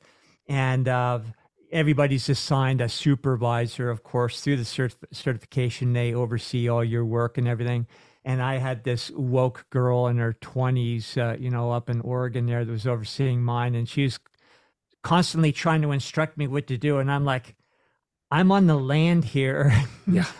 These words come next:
Speaker 1: I
Speaker 2: yeah.
Speaker 1: know what to do. What you're telling me to do isn't gonna work."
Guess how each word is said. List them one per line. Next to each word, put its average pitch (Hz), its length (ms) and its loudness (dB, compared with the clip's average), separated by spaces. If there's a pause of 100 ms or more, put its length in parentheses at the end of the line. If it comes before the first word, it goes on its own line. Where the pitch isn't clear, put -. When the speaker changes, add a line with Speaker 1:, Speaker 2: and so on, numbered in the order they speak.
Speaker 1:
I 107 120 0
Speaker 2:
yeah. 151 160 4
Speaker 1:
know 160 180 2
what 185 260 -2
to 170 80 -2
do. 165 420 0
What 151 320 -2
you're 190 120 2
telling 175 280 0
me 165 120 0
to 151 100 0
do 170 360 0
isn't 165 440 0
gonna 147 260 2
work." 127 600 -2